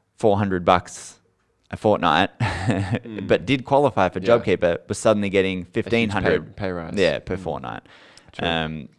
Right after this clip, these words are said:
Speaker 1: so what happens is in the s-, uh, December quarter, it's gonna be twelve hundred dollars a fortnight for the full-time employees.
Speaker 2: Mm-hmm.
Speaker 1: And it's going to be, I believe it's seven hundred and fifty a fortnight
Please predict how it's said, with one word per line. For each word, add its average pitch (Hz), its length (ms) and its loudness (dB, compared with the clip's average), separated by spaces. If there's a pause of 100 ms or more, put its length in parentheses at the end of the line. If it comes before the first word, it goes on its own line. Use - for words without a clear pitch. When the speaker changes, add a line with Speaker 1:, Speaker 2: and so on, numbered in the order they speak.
(280)
Speaker 1:
so 101 300 0 (300)
what 107 220 0
happens 107 420 -4
is 95 340 -10 (120)
in 98 320 -10
the - 100 -16
s-, - 140 -14 (140)
uh, 60 240 -4 (260)
December 123 380 -4
quarter, 107 400 0
it's - 140 -14
gonna 95 180 -6
be 90 220 -6 (100)
twelve 123 340 0
hundred 120 240 -6
dollars 101 300 -2
a 82 60 -10
fortnight 87 540 -4 (360)
for 92 240 -2
the 87 100 0
full-time 87 440 -6
employees. 90 500 -8 (400)
Speaker 2:
Mm-hmm. 90 200 -16 (360)
Speaker 1:
And 90 160 -6
it's 87 140 -10
going 92 300 -4
to 87 120 -14
be, 87 760 -6 (380)
I 71 100 -10
believe 87 260 -4
it's - 140 -8
seven 110 300 2
hundred 107 320 -6
and 92 140 -12
fifty 85 300 -12
a 80 60 -8
fortnight 76 540 -8